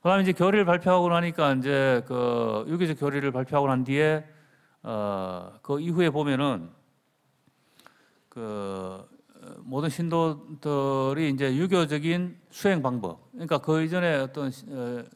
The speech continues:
그 신도적인 수행 방법이 아니고 또 유교의 수행 방법을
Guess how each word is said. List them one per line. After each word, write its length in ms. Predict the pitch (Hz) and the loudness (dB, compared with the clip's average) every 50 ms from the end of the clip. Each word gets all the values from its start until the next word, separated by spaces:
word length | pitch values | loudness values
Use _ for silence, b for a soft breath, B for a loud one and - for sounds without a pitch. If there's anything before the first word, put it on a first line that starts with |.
| - - | -20 -14
그 500 | - 131 117 110 107 104 101 98 101 - - | -10 -6 -6 -4 -4 -6 -8 -10 -14 -16 -18
신도적인 520 | - - 151 143 135 175 156 151 143 131 | -14 -8 -6 -4 -2 -2 -2 -2 -4 -6
수행 260 | 139 - 151 143 135 | -4 -4 -4 -4 -2
방법이 300 | 131 135 139 135 131 120 | -4 -4 -4 -4 -4 -4
아니고 380 | 110 117 127 123 107 95 98 - | -4 -4 -4 -4 -6 -8 -8 -8
또 360 | - 123 107 98 95 87 - b b b b b b b b | -6 -6 -6 -6 -6 -10 -14 b b b b b b b b
유교의 640 | - 160 170 160 170 160 156 151 147 139 147 170 175 | -6 -6 -2 -2 0 0 2 2 0 0 0 -2 -4
수행 280 | 165 - 175 165 147 143 | -4 -4 -4 -2 -2 -2
방법을 920 | 139 135 135 127 131 147 143 135 135 135 127 123 143 160 165 165 160 151 | -2 -4 -4 -6 -10 -10 -8 -4 -4 -4 -2 -2 -2 -2 -2 -2 -4 -6